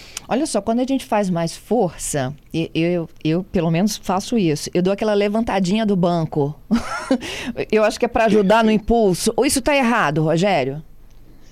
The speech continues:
Speaker 2: Isso. É, o mais força, quando a gente, é, está pedalando, a gente tá fazendo essa força ali no pedal. Quando a gente levanta o nosso corpo, fica em pé, a gente fala ficar em pé na bicicleta, a gente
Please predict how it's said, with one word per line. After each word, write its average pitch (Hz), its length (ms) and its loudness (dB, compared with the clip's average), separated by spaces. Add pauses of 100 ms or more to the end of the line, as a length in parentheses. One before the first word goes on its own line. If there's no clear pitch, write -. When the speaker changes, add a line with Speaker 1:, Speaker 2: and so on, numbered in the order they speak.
(320)
Speaker 2:
Isso. 117 480 -2 (280)
É, 127 640 0
o 151 120 2
mais 180 340 0
força, - 520 -4
quando 127 280 -4
a 135 60 0
gente, 120 400 -6 (280)
é, 104 500 -8 (240)
está - 220 -4
pedalando, 107 540 -4
a 104 40 -4
gente 107 260 -10
tá 120 220 -2 (360)
fazendo 117 260 -2
essa 120 160 -4
força 120 340 -4
ali 117 100 -2
no 120 120 2
pedal. 110 560 -2
Quando 160 200 -2
a - 20 -6
gente 147 240 -4
levanta 131 560 -2
o - 20 -2
nosso 123 280 -4
corpo, - 320 -8
fica - 260 -10
em 117 60 -2
pé, 123 320 -2 (100)
a - 40 -18
gente 104 140 -16
fala 104 160 -4
ficar - 180 -8
em 107 40 -6
pé 131 240 -2
na 117 100 -2
bicicleta, 131 600 -4 (360)
a 113 80 -8
gente 123 420 -4